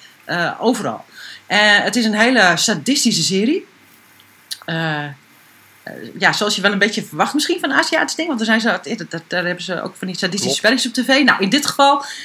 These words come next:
Speaker 1: gaat het erom dat, eh, eh, de, de hoofdpersoon is een, is een man, een enorme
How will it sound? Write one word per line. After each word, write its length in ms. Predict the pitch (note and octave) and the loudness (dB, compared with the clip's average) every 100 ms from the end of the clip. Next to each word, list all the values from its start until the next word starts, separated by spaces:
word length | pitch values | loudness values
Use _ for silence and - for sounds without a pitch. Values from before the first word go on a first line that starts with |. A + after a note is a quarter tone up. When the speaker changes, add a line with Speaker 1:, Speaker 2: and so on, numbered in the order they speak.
| - | -6
Speaker 1:
gaat 220 | - A#3+ | 2 2
het 100 | A#3+ | 4
erom 240 | A3+ A#3+ G3+ | 2 2 2
dat, 200 | G3 F#3+ | -2 -2
eh, 340 | - F3 E3 - E3 | -4 -2 -2 -2 -4
eh, 60 | E3 | -4
de, 160 | D#3+ E3 | -4 -4
de 80 | E3 | -2
hoofdpersoon 540 | E3 A#3 B3 G#3 E3+ D#3+ | 0 2 2 2 2 0
is 100 | E3 | -4
een, 160 | D#3+ - - - | -6 -10 -20 -14
is 140 | - E3 | -8 -4
een 160 | E3+ | -2
man, 240 | F3 F3+ F3 | 0 0 0
een 120 | E3+ | -4
enorme 400 | F#3+ F#3+ G3+ | -2 -2 0